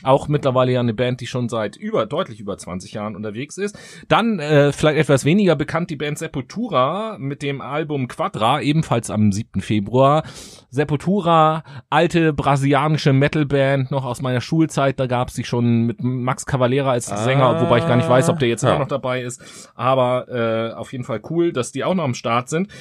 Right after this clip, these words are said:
Speaker 1: Ähm, Nada Surf hat am siebten Februar ebenfalls ein Album veröffentlicht. Never Not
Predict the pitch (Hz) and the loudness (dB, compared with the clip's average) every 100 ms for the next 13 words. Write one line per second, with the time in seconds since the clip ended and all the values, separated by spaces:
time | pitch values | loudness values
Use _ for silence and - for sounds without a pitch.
0 | - - - 135 127 127 123 - 127 160 | -20 -20 -4 2 4 4 0 -2 2 4
1 | 233 196 - 175 247 151 90 - - - | 4 2 2 2 4 2 0 -10 -18 -6
2 | 139 120 135 156 151 143 151 139 127 202 | -4 0 0 -2 -6 -6 -4 0 0 0
3 | 185 135 127 131 107 120 120 131 120 135 | 0 -2 -2 -4 -2 0 -2 -2 -4 -4
4 | 160 - 120 131 143 156 165 156 160 - | -6 0 2 4 4 2 2 2 0 0
5 | 127 131 131 143 - - | 0 4 4 2 -2 -14